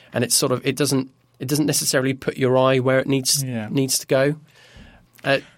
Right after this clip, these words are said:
Speaker 1: it's a problem that I've had when I've tried digital inking
Speaker 2: It's
Speaker 1: as well.
Speaker 2: probably why you know, you're noticing
Speaker 1: This is
Speaker 2: it
Speaker 1: why I'm
Speaker 2: particularly,
Speaker 1: picking it
Speaker 2: yeah.
Speaker 1: up on it. It's just like, "Oh, yeah, I do that."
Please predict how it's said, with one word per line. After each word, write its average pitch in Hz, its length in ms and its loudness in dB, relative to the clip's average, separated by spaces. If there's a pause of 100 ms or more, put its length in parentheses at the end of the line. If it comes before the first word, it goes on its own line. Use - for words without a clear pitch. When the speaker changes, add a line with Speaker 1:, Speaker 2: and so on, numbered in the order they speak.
(280)
Speaker 1:
it's 160 200 0
a 156 40 0
problem 185 340 2
that - 80 2
I've 156 440 2
had 156 300 -2
when 147 180 -2
I've 147 160 0
tried 139 280 -2
digital 143 360 -2
inking 139 300 -4
Speaker 2:
It's 127 160 -4
Speaker 1:
as - 40 -14
well. 131 100 2
Speaker 2:
probably 120 120 2
why 113 200 2
you 110 160 2
know, 110 120 0
you're 113 300 0
noticing 120 380 2
Speaker 1:
This 113 60 2
is 131 100 0
Speaker 2:
it 127 40 -4
Speaker 1:
why 131 160 4
I'm 117 60 0
Speaker 2:
particularly, 117 180 -2
Speaker 1:
picking 117 80 0
it 107 40 -2
Speaker 2:
yeah. 101 80 -6
Speaker 1:
up 113 100 -4
on 117 80 -2
it. - 20 -10
It's - 100 -6
just 117 120 -8
like, 113 180 -4
"Oh, 123 120 -4
yeah, 123 220 -4
I 117 100 -4
do 104 180 -8
that." 98 220 -10